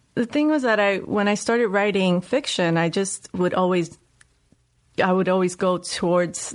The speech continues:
that voice. I would always, it would always be a sixteen-year-old girl. <laughs> And so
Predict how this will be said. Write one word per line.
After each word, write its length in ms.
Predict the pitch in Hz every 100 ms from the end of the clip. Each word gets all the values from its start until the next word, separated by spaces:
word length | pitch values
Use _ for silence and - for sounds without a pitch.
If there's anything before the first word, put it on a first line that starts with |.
| -
that 180 | 170 -
voice. 440 | 190 175 - -
I 80 | 165
would 100 | 165
always, 340 | 170 170 -
it 100 | 190
would 140 | 180 180
always 220 | 180 170
be 100 | 180
a 60 | 175
sixteen-year-old 720 | 190 - 175 165 - 170 160
girl. 340 | 170 - - -
<laughs> 840 | 285 - 226 - - - - -
And 200 | 208 190
so 640 | - 196 185 180 175 -